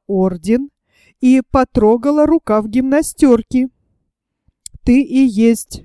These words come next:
сказала старушка. «Как тебя объяснили добрые люди, такой и есть.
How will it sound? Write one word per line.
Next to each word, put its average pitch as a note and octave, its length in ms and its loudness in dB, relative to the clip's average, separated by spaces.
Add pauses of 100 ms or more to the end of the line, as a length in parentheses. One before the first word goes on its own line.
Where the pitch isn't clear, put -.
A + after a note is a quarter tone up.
сказала G3 580 -4
старушка. F#3+ 680 -6 (360)
«Как A3 280 0
тебя A3+ 400 2
объяснили A3 680 -2
добрые G#3 520 2
люди, C#4+ 580 0 (100)
такой A3 400 0
и A#3+ 120 -6
есть. F3+ 560 -4